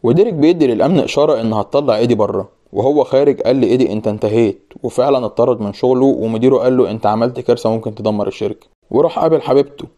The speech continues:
ولقاها بتتخانق معاه وبتديله خاتم الارتباط وبتنفصل عنه وبتقول له: "أنت أناني واستغلتني"، لأن اللي عمله اتسبب في طردها من وظيفتها. وبنروح لديريك والفريق الطبي وهو بيستقبل العينات الفضائية، وبيكون الكائن اللي عايش في البنت وصل سوق وشاف سمك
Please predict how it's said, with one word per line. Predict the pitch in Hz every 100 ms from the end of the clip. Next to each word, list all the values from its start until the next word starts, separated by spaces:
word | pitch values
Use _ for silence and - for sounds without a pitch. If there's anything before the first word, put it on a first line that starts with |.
| _ -
ولقاها | 113 131 165
بتتخانق | - - 143 143
معاه | 117 110 156
وبتديله | - 107 117 139
خاتم | 139 135 127
الارتباط | - - - 110 104 -
وبتنفصل | 120 - 135 185 180
عنه | 139 156 139 123 - _
وبتقول | - 123 147 165
له: | 139
"أنت | 135 127
أناني | 123 151 165
واستغلتني"، | 139 - 120 120 120 120 104 - _ -
لأن | 107 185 208
اللي | 135
عمله | 147 196 147
اتسبب | 92 185 175
في | 170 151
طردها | 139 151 175
من | 156
وظيفتها. | 143 131 147 139 - 127 _ -
وبنروح | 131 147 202
لديريك | - 143 190 196
والفريق | 139 135 185
الطبي | 190 - 175 196
وهو | 170 131
بيستقبل | 131 - 180 160
العينات | 135 123 135 185
الفضائية، | 180 - 131 127 127 117 123 - _ -
وبيكون | 120 127 202 233
الكائن | 156 180 202 180
اللي | 120
عايش | 113 170 -
في |
البنت | 120 120 170 139
وصل | 160 143 120
سوق | 156 180
وشاف | 123 156 147
سمك | 151 107